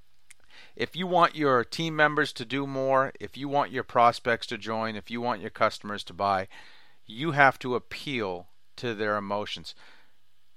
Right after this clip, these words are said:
Spewing logic is gonna lead to frustration, burnout, and brokeness, if that's even a word. I like that, though. Brokeness. Sounds pretty cool.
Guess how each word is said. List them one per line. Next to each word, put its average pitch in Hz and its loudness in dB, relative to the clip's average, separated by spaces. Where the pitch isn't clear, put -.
Spewing 180 -2
logic 143 8
is 117 -6
gonna 120 -2
lead 135 -4
to 117 -4
frustration, 123 2
burnout, 117 4
and 101 -8
brokeness, 113 -2
if 101 -12
that's 110 0
even 107 -8
a 104 -8
word. 101 -2
I 92 0
like 110 -2
that, 85 -4
though. 87 -6
Brokeness. 104 -6
Sounds 117 -4
pretty 104 -8
cool. 90 -8